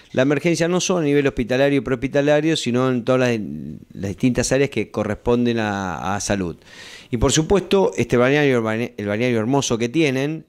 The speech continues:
yo soy de Azul y no-, nos han ganado, realmente este, me encanta este balneario, cómo está organizado todo,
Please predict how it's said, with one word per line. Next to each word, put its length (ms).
yo 140
soy 220
de 80
Azul 260
y 200
no-, 140
nos 220
han 100
ganado, 400
realmente 280
este, 140
me 140
encanta 380
este 160
balneario, 320
cómo 100
está 140
organizado 420
todo, 220